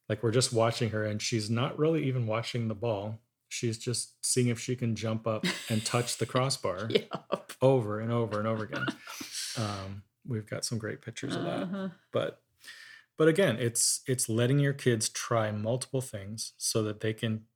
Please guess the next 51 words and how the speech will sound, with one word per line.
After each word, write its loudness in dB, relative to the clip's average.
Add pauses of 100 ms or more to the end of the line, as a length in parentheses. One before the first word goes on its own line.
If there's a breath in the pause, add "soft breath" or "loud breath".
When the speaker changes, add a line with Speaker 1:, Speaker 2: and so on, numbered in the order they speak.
Speaker 1:
they -4
can -4
test -2
their -2
hand -2
at -2
it, -6
right? -2
And -2
see 2
if 2
Speaker 2:
Mm-hmm. -6
Speaker 1:
it's -6
something -4
they -8
like, -4
if -10
it's -10
something -10
they -12
don't -2
like. -4 (640 loud breath)
And 4
eventually 4
it'll 4
work -4
itself -6
out -8 (100)
and -4
they'll -4
pick -8 (140)
and -4
latch -2
onto, -8 (240)
you -2
know, -6
one -8
or -4
two -6
of -6
those -6
things -4
and -4
really -6
love -6
it. -6
So, -4 (960 loud breath)
so 4
that's 6
the 0
elementary. 0